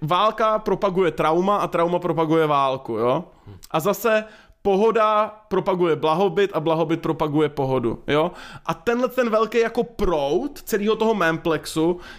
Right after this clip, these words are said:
Speaker 1: si myslím, že jak to jednou vyhraje, tak už se ty polarizace a ty debaty povedou podél těch jiných a těch jako reálně zajímavých linií, jo. Jako, co uděláme s Jupiterem, prostě, to je obrovský, že jo, to je obrovský zdroj paliva,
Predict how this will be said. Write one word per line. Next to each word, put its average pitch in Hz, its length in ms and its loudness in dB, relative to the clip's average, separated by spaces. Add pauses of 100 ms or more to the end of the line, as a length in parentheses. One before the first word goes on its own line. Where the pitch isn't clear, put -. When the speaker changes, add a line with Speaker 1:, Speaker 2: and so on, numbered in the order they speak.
Speaker 1:
si - 140 -4
myslím, 208 220 0
že 196 100 0
jak 202 140 0
to 233 100 0
jednou 233 280 2
vyhraje, 165 580 2
tak 202 240 -4
už - 140 0
se 220 440 0 (140)
ty 214 120 -2
polarizace 214 680 0
a - 80 -4
ty 196 140 0
debaty 190 400 -2
povedou 185 360 0
podél 196 520 0 (200)
těch - 200 -2
jiných 220 240 0
a - 40 0
těch 208 100 0
jako 208 160 2
reálně 202 360 2
zajímavých 208 480 2
linií, 208 440 0
jo. 120 280 0 (420)
Jako, 156 340 -2 (220)
co - 160 0
uděláme 226 440 2
s 233 120 -6
Jupiterem, 170 640 -2
prostě, - 340 -4
to 196 120 0
je 196 200 2
obrovský, 220 640 -2
že 214 100 -2
jo, 214 180 2
to 208 80 0
je 202 60 2
obrovský 214 460 0
zdroj 202 280 0
paliva, 185 600 0